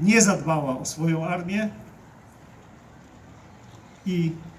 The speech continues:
koniec końców, mimo tej jutrzenki Konstytucji trzeciego maja,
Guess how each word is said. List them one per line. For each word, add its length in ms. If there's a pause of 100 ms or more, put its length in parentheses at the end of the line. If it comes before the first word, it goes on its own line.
(120)
koniec 360
końców, 560 (100)
mimo 460 (500)
tej 280
jutrzenki 800 (640)
Konstytucji 600
trzeciego 480
maja, 500